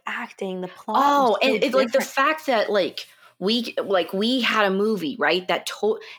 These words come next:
Speaker 2: that this director, un-,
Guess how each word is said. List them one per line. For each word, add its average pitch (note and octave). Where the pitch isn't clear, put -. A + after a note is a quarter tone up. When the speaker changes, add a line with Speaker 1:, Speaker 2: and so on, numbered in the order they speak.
Speaker 2:
that G3+
this A#3
director, F#3
un-, A#3